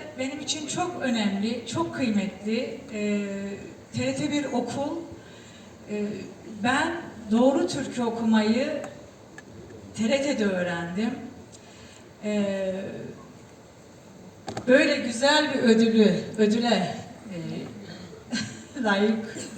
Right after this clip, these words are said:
görülmem benim için büyük onur. E, sanata, sanatçıya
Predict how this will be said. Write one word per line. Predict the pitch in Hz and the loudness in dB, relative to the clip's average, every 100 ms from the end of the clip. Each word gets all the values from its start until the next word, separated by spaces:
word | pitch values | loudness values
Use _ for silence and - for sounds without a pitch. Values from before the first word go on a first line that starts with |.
| - | 0
görülmem | 202 202 208 208 226 220 | 4 6 6 6 6 4
benim | 208 208 | 2 0
için | - 214 208 | 0 0 0
büyük | 220 220 - | 2 0 -2
onur. | 202 190 208 214 - - - - - - - 214 | -2 2 2 0 -6 -14 -14 -14 -16 -16 -14 -2
E, | 208 202 196 202 - - - | 0 0 0 -2 -6 -10 -8
sanata, | - - 247 262 - 262 247 240 - - | -4 2 4 4 2 2 4 2 0 -6
sanatçıya | - 226 233 240 - 240 233 226 214 208 | -2 4 6 6 4 0 2 4 4 2